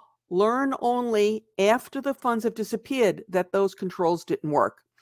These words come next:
In this episode, we're going to look at three tactics commonly used by companies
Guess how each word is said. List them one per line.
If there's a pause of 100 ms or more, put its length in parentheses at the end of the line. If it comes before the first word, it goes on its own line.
(360)
In
this
episode,
we're
going
to
look
at (360)
three (300)
tactics
commonly
used
by (220)
companies